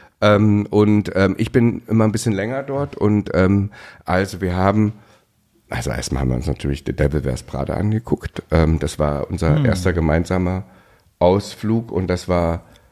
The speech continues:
Speaker 1: ähm, wie soll ich sagen, Peter möchte darüber reden. Und dann sag ich meine Meinung.
Speaker 2: Okay, Peter,
Speaker 1: Mhm.
Speaker 2: dann.
Speaker 1: Mhm.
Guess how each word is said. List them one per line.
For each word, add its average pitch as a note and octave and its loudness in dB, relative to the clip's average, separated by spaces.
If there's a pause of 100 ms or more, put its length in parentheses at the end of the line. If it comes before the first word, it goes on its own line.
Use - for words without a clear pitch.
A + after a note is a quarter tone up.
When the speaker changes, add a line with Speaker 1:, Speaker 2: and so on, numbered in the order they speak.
(640)
Speaker 1:
ähm, F2 -6
wie F2+ -4
soll F#2 2
ich F#2 0
sagen, G#2 2 (280)
Peter C3+ 0
möchte G#2 -4
darüber F2+ 0
reden. G2+ -2 (520)
Und G2+ -2
dann A2 2
sag A#2+ 0
ich - -4
meine E2+ 2
Meinung. E2 -2
Speaker 2:
Okay, A#2 -4
Peter, F#2 2
Speaker 1:
Mhm. C3 0
Speaker 2:
dann. A#2 2
Speaker 1:
Mhm. G#2+ 0